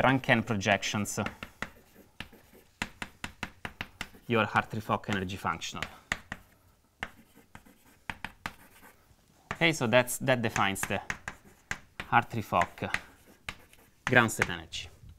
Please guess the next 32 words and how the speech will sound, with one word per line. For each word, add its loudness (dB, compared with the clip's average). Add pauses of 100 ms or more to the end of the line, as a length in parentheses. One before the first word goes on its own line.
(140)
Okay, 10
so 2
that's 6
the -4
same 4
thing 4
as 2
minimizing 6
over 6
Slater 0
determinants. -10 (1400)
So 6
that's 10
the 2
definition, 2
and 6 (220)
clearly, 6 (140)
since 2
we're 8
minimizing 10
over 12
a 12
smaller 6
class 6
of -2
states 2
with -2
respect 0
to 4
the 4
original 6
problem, 12